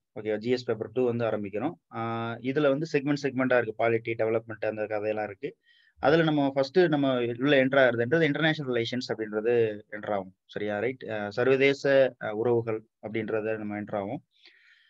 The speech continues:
ஆ, இதை பொறுத்த வரைக்கும் நம்ம எப்படி பார்க்கலாம்? அதாவது உ-, உள்ளதை சொல்ல போனா இந்த பகுதி வந்து easy. ஆ, international relations அப்படின்றது easy. எப்ப அப்படின்னா நம்ம World history நம்ம பார்த்தோம் இல்லையா? world history ஓரளவுக்கு அந்த கம்யூனிசம், capitalism,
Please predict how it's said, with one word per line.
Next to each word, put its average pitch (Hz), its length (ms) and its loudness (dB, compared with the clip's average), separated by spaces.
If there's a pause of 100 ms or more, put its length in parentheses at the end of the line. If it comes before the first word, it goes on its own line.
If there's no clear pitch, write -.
(300)
ஆ, 139 240 4
இதை 156 240 4
பொறுத்த 185 220 2
வரைக்கும் 185 280 4
நம்ம 160 140 2
எப்படி 156 260 2
பார்க்கலாம்? 131 600 2
அதாவது 127 680 2 (180)
உ-, 151 200 4
உள்ளதை 185 300 4
சொல்ல 165 220 2
போனா 160 240 2
இந்த 151 220 -2
பகுதி 156 360 2
வந்து 143 220 0
easy. 127 560 -4
ஆ, 107 240 -6
international 120 460 -2
relations 113 360 -4
அப்படின்றது 113 440 -6
easy. 113 200 -10
எப்ப 117 340 0
அப்படின்னா 135 280 0
நம்ம 120 480 -2 (960)
World 170 280 6
history 156 220 0
நம்ம 131 160 2
பார்த்தோம் 127 300 2
இல்லையா? 117 200 2
world 139 240 4
history 131 180 -2
ஓரளவுக்கு 127 360 4
அந்த 123 100 -4
கம்யூனிசம், 127 720 -2
capitalism, 120 460 0